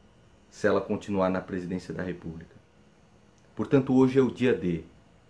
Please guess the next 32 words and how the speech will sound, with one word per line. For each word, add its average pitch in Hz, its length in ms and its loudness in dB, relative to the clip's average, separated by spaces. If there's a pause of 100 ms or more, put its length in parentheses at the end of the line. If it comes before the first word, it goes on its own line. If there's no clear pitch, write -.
(720)
Eu 107 40 -16
te - 80 -20
faço 123 300 2
mais 107 240 2
um 113 80 0
pedido 104 420 -4
para - 200 -4
que, 92 360 -6 (360)
se - 180 -2
houverem, 101 460 6 (220)
se - 160 -6
houver 107 360 8
manifestação 101 880 -2 (560)
perto 113 400 2
da 87 180 0
sua, 87 480 -4 (180)
sua - 220 -8
residência, 90 460 -6
da - 80 -12
sua - 180 -14
casa, 90 500 -10 (800)
para 101 100 -4
que - 80 -8
você 104 220 -4
vá 98 460 2 (580)
se, 87 400 -8
se - 140 -10
manifestar 92 760 -2 (1040)
no 95 140 -2
dia 98 180 -2
de 92 140 -6
hoje. 87 320 -2